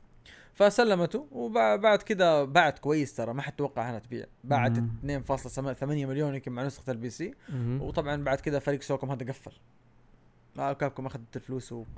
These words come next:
Speaker 2: سحبت عليهم؟
Speaker 1: سحبت عليهم. طبعًا، آه، أعطتهم نصيبهم من التطوير أكيد، بس بعدها قفل الفريق، خلاص هذه آخر لعبة سواها يعني.
Speaker 2: حلو.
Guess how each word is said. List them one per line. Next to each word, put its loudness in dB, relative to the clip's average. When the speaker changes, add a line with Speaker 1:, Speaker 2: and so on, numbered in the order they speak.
Speaker 2:
سحبت 2
عليهم؟ 2
Speaker 1:
سحبت -16
عليهم. -20
طبعًا، 4
آه، 4
أعطتهم 6
نصيبهم 2
من -2
التطوير -2
أكيد، -2
بس -6
بعدها 4
قفل 2
الفريق، -2
خلاص -2
هذه 0
آخر -2
لعبة 2
سواها 0
يعني. -10
Speaker 2:
حلو. -2